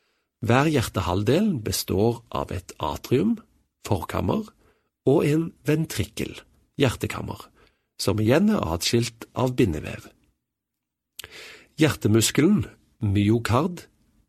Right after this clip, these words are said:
består av tverrstripet muskulatur som ikke er viljestyrt. Myokard er på innsiden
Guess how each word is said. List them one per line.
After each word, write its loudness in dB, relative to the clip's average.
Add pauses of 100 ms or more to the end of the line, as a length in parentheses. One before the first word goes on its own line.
(140)
består 0
av 0 (160)
tverrstripet -2
muskulatur -2
som 0 (160)
ikke -2
er -2
viljestyrt. -4 (840)
Myokard 4
er 2
på 2
innsiden 0